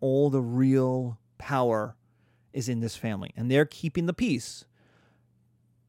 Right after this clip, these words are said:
So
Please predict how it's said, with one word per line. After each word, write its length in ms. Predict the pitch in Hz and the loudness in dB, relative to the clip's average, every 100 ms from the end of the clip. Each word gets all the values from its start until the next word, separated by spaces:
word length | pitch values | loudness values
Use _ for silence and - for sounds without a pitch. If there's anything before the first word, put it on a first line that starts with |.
| _ _ _ _ _ _ _ _ _ _ _ _ _ _ _ _ _ _ _ _ _ _ _ _ _ _ _ - | _ _ _ _ _ _ _ _ _ _ _ _ _ _ _ _ _ _ _ _ _ _ _ _ _ _ _ -20
So 580 | - 143 127 120 117 | 0 4 4 2 0